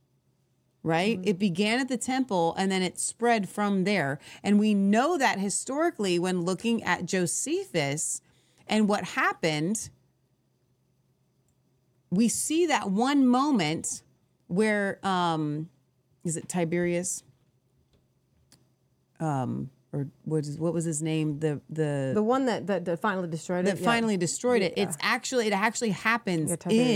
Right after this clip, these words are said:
Speaker 1: in the temple.
Speaker 2: Yeah.
Speaker 1: That's where the, that's where the whole show goes down.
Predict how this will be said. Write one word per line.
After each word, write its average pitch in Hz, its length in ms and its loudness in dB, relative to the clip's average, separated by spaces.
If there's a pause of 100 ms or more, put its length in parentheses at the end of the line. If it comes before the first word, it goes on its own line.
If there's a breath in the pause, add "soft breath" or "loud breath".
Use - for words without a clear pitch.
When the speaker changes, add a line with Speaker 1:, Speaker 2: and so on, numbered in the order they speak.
(120)
Speaker 1:
in 151 160 -2 (640)
the 170 140 0
temple. 190 540 -2 (160)
Speaker 2:
Yeah. 170 180 -8 (140)
Speaker 1:
That's 190 260 2
where 247 200 4
the, 196 220 0
that's 240 260 0
where 277 180 0
the 214 120 2
whole 226 200 2
show 226 240 0
goes 180 240 0
down. 151 260 -4